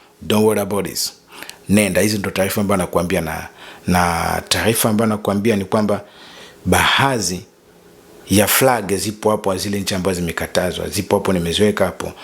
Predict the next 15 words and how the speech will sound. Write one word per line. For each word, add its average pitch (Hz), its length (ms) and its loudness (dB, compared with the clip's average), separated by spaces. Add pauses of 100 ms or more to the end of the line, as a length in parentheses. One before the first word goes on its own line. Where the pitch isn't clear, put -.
(240)
Basi 98 260 2
nitakuomba 98 420 0
uziangalie 90 800 2
kwa 92 180 -2
makini. 82 520 -2 (240)
Kama 101 240 2
utaona 92 480 2
D 98 320 2
R 95 300 0
C, 85 220 0
Republic 107 580 0
of, 95 160 2 (360)
Republic 117 680 0 (360)
of 101 260 0
Congo 101 440 0